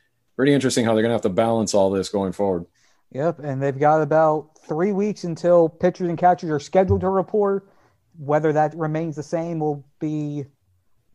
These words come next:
Speaker 2: probably, hopefully decided sooner rather than later. The Cactus League actually sent out a memo to Major League Baseball saying that,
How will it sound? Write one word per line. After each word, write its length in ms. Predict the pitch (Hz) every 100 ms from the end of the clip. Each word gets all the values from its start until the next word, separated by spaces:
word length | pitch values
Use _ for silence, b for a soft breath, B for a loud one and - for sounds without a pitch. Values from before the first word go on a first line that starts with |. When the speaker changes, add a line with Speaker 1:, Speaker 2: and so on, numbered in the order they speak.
| _
Speaker 2:
probably, 420 | - 147 165 175
hopefully 480 | 156 175 - 170 160
decided 520 | 147 - 160 165 147
sooner 300 | - 170 170
rather 240 | 165 165 156
than 120 | 156
later. 440 | 165 190 185 160
The 80 | 147
Cactus 460 | - 160 156 175 -
League 200 | 160 151
actually 720 | 151 147 160 151 143 135 135 _ _ _ _
sent 240 | - 185
out 120 | 160 156
a 40 |
memo 340 | 147 160 156 147
to 240 | - 165
Major 260 | 160 156 147
League 160 | 147
Baseball 440 | 143 165 160 160 156
saying 380 | 160 160 151 147
that, 380 | 147 147 -